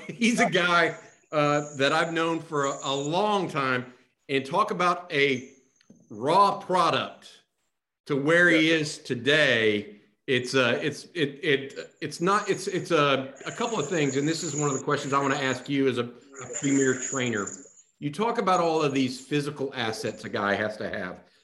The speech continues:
Speaker 1: Heavy hands, his eyes, reactive quickness, uh, being able to turn the corner.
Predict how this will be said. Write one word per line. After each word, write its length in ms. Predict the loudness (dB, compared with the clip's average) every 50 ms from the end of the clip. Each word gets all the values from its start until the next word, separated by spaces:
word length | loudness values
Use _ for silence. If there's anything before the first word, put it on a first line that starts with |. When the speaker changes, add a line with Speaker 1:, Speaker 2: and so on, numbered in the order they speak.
| _ _ _ 0
Speaker 1:
Heavy 280 | 0 2 2 2 0
hands, 600 | 0 0 0 0 2 2 0 0 -2 -4 -6 -10 -14
his 180 | -16 -16 -16 -14 -8 -4
eyes, 600 | -2 0 2 2 2 2 2 0 -2 -4 -6 -8
reactive 640 | -8 -4 -2 -2 -2 -2 -4 -4 -8 -10 -12 -12 -8
quickness, 1040 | -6 -4 -4 -4 -6 -10 -12 -12 -12 -14 -18 _ -14 -12 -12 -12 -14 -18 -16 -6
uh, 400 | -2 0 2 2 2 2 0 -2 -6 -10 -16 -16 -16 -16 -16 -16 -14 -16 -6 -2
being 200 | 0 2 2 2
able 220 | 2 2 0 -2
to 60 | -4 -6
turn 260 | -4 -4 -2 0 -2
the 80 | -2
corner. 560 | -4 -4 -2 0 0 0 0 -2 -4 -6 -12